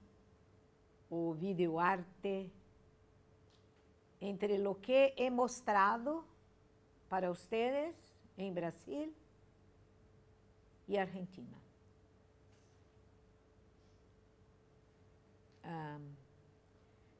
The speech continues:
pueden esco-, pue-,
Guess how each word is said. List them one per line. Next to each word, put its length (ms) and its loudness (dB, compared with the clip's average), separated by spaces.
pueden 380 0
esco-, 340 -10
pue-, 220 2